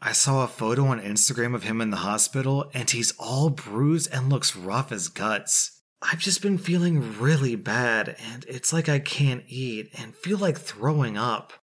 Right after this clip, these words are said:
It's like Mom did something really wrong and it feels really bad to not say anything. I wasn't even allowed to tell Dad about it. But him and Mom are divorced and I'm not allowed to tell him lots of things. If I tell someone,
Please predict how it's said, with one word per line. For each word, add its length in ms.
It's 260
like 160
Mom 400
did 180
something 600
really 400
wrong 640
and 100
it 120
feels 340
really 540
bad 340
to 80
not 240
say 200
anything. 640
I 100
wasn't 320
even 200
allowed 280
to 60
tell 200
Dad 340
about 300
it. 300
But 380
him 180
and 120
Mom 260
are 80
divorced 600
and 300
I'm 160
not 140
allowed 240
to 80
tell 180
him 100
lots 240
of 120
things. 500
If 180
I 100
tell 280
someone, 640